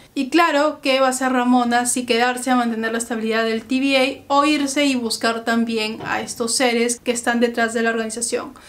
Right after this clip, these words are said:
Porque si algo ella quiere es el poder, que es obviamente, es obvio, pero si lo va a lograr obtener, ¿en qué frente? No lo sabemos. Así que eso es lo más importante.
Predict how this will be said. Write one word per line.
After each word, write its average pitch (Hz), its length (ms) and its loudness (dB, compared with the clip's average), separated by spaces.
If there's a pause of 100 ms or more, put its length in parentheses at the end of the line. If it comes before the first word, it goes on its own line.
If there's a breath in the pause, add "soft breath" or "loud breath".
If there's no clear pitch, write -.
(360 loud breath)
Porque 240 300 2
si 262 240 2
algo 262 180 2
ella 247 240 2
quiere 233 240 2
es 233 140 -2
el 226 80 -4
poder, 233 580 -8
que 233 80 -4
es 226 140 -6
obviamente, 226 680 -4
es 240 220 -2
obvio, 233 420 2 (320 loud breath)
pero 233 160 0
si 240 140 -4
lo 220 100 2
va 233 80 4
a 240 40 2
lograr 247 280 4
obtener, 233 640 -2
¿en 220 120 -4
qué 233 140 -4
frente? 233 460 0
No 247 200 -2
lo 220 120 -8
sabemos. - 460 -12 (100)
Así 277 260 2
que 320 160 4
eso 320 220 4
es 330 60 2
lo 311 120 6
más 294 260 4
importante. 285 680 2